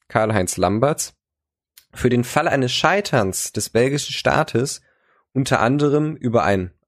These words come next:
eigenständigen Staat, Wallonie unter Einbeziehung der Deutschen Gemeinschaft, also halt Wallonien und die Deutsche Gemeinschaft,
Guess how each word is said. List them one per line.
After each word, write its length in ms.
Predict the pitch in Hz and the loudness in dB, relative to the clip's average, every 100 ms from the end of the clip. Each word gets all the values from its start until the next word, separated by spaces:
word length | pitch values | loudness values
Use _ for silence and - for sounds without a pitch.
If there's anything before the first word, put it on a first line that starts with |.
| _ | _
eigenständigen 760 | 92 113 143 - 143 151 151 | 0 0 -2 0 2 2 0
Staat, 680 | 147 - 143 160 196 - - _ _ _ _ _ _ _ _ _ _ | -2 -2 0 0 -2 -8 -16 _ _ _ _ _ _ _ _ _ _
Wallonie 520 | 110 104 101 107 127 | 0 2 4 4 4
unter 300 | 185 120 110 | 2 2 2
Einbeziehung 840 | - 117 123 123 - 117 107 104 101 | 2 2 2 -2 2 4 4 2 2
der 120 | 98 | 2
Deutschen 560 | 98 98 - 101 - | 2 2 0 -6 -8
Gemeinschaft, 800 | - 92 87 101 - 160 - - | -6 0 2 2 0 -2 -2 -2
also 260 | 92 95 95 | -2 -2 -2
halt 180 | 95 98 | -4 -2
Wallonien 480 | 92 98 101 98 95 | 0 2 4 2 0
und 380 | 95 90 - | -2 -4 -6
die 60 | 95 | -4
Deutsche 300 | 92 87 - | -2 -2 0
Gemeinschaft, 640 | 92 87 101 - 165 - | 0 2 2 2 -2 -2